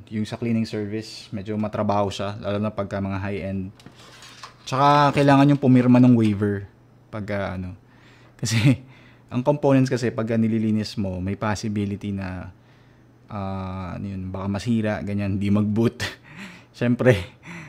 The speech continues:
pag, ganun kasi pag, ah, yung nagtatrabaho kami sa P C Express, may pipirmahan na waiver. Bawal. <laughs> Kasi mamaya biglang nasira. Eh, isi-, siyempre, yung bago mo siya pagawa,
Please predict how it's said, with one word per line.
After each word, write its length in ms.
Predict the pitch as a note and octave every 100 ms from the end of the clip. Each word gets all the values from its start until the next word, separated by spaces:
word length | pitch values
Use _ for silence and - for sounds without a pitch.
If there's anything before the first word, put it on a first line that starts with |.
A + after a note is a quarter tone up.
| - -
pag, 160 | G#2+ -
ganun 320 | C#3+ F3+ F#3+
kasi 240 | F#3 F#3
pag, 160 | E3 D3+
ah, 160 | D3+ D3+
yung 80 | D3+
nagtatrabaho 480 | D3+ C#3+ C3+ B2+ B2
kami 160 | B2+
sa 80 | A#2+
P 160 | A#2+ A2
C 80 | A2
Express, 400 | G2+ G2+ G2 -
may 80 |
pipirmahan 560 | B2 B2+ C3 A#2 A#2 A#2
na 80 | A2
waiver. 400 | G#2 F#2+ F#2+ F#2 _ _ _ _ _ _ _ _ _ _ _ _ _
Bawal. 320 | A2 A2+ A#2+ G#2+ - - D#3+
<laughs> 320 | A3 G3+ -
Kasi 160 | C#3+ D#3+
mamaya 320 | D3 C#3 C3 A#2+ -
biglang 320 | C3 B2 B2+
nasira. 480 | B2 A#2+ G#2 G2+ -
Eh, 320 | - A#2 A2+
isi-, 160 | G2 A#2+
siyempre, 640 | - B2+ A2 B2 B2 G#2 - _ _ _ _ _ _ _ _ - _ _
yung 320 | - B2 A#2+ A2+
bago 240 | B2 C3+
mo 80 | C#3
siya 400 | C#3+ C3 B2+ B2 - - - -
pagawa, 480 | A#2+ A2+ G#2 G2